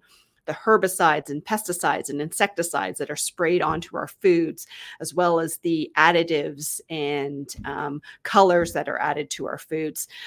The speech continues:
So, um, trying to avoid, um, environmental toxins as much as possible. Um, and then the other one would be, uh, physical stressors. So physical stressors can be, um, if we are structurally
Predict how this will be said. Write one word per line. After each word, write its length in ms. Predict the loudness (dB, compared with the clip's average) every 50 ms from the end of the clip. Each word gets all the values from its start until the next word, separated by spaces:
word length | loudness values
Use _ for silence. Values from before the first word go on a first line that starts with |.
| -16 -10
So, 640 | -6 0 4 6 6 8 8 8 6 6 4 2 2
um, 180 | 0 0 0 -2
trying 440 | -4 -4 0 4 6 6 6 6 4
to 240 | 2 0 2 2 2
avoid, 720 | 2 0 0 0 2 4 4 4 2 0 -2 -4 -8 -10 -8
um, 320 | -6 -6 -6 -6 -8 -8 -8
environmental 580 | -8 -6 -2 0 0 0 0 -2 -4 -6 -6 -8
toxins 580 | -4 -2 -2 -2 -2 -4 -8 -8 -8 -8 -8
as 180 | -10 -10 -8 -8
much 240 | -8 -8 -8 -8 -10
as 120 | -10 -10
possible. 760 | -8 0 4 4 4 4 2 -2 -6 -4 -2 -2 -2 -4 _ _ _ _ _ _ _ _ _ _ _ _ _ _
Um, 400 | 6 6 8 8 6 6 2 0 0
and 180 | -2 0 0 2
then 300 | 2 2 2 0 -2 -2
the 120 | 0 2
other 260 | 2 2 4 4 4
one 280 | 4 4 4 2 2 0
would 180 | -2 -2 -2 -2
be, 300 | -4 -2 -2 -2 -4 -4
uh, 160 | -4 -6 -6
physical 500 | -6 -4 -2 -2 0 0 -2 -4 -4 -4
stressors. 680 | -4 -4 -2 -2 -2 -2 -2 -4 -4 -4 -4 -4 -6 -10 -10
So 280 | -10 -6 -4 -2 -2 -2
physical 440 | 0 0 0 0 0 0 -2 -2 -4
stressors 600 | -2 0 0 0 0 0 0 -2 -2 -2 -4 -8
can 220 | -8 -6 -4 -4
be, 460 | -4 -4 -2 -2 -2 -2 -2 -4 -6 _ _ _ _ _ _ _ _ _ _ _ _ _ _ _ _ -6
um, 400 | -2 0 0 0 0 0 -2 -2 0
if 220 | 0 0 0 0 0
we 180 | 0 2 2
are 80 | 2 0
structurally 1040 | 0 -2 -2 2 2 2 2 2 -2 -2 -2 0 0 2 2 2 2 2 2 -2